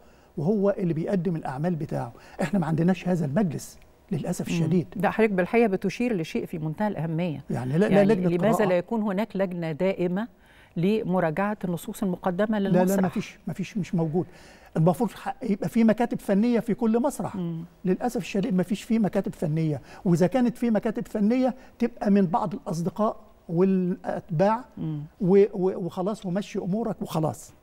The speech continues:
Speaker 1: يعني المسألة ما تبقاش بشكل علمي
Speaker 2: مم.
Speaker 1: وبشكل مرصود، لا،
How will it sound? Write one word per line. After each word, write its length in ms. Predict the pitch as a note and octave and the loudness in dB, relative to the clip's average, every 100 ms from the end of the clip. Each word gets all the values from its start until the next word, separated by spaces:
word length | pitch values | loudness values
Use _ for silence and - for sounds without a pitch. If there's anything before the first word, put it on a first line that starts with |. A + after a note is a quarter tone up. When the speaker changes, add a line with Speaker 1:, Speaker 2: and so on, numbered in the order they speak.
| - | -10
Speaker 1:
يعني 280 | E3+ C#3+ F3 | -8 -6 -4
المسألة 380 | D#3+ C#3+ G#3+ F3+ | -4 -2 0 2
ما 80 | |
تبقاش 340 | D#3+ F3 G3 - | 0 -2 -4 -4
بشكل 360 | F3 G3+ - | -4 -4 -2
علمي 340 | E3+ F#3 D3+ - _ _ _ _ - | 2 2 0 -8 _ _ _ _ -16
Speaker 2:
مم. 120 | D3+ C#3+ | -12 -6
Speaker 1:
وبشكل 840 | C#3 C3 F3 - D#3+ C#3+ C#3+ - E3 C4 | -6 -2 -4 -2 -2 0 0 -4 -6 -6
مرصود، 520 | A3 - - A#3+ G3+ - - - _ - | -2 -2 0 2 2 0 -8 -20 _ -2
لا، 180 | E3+ | 0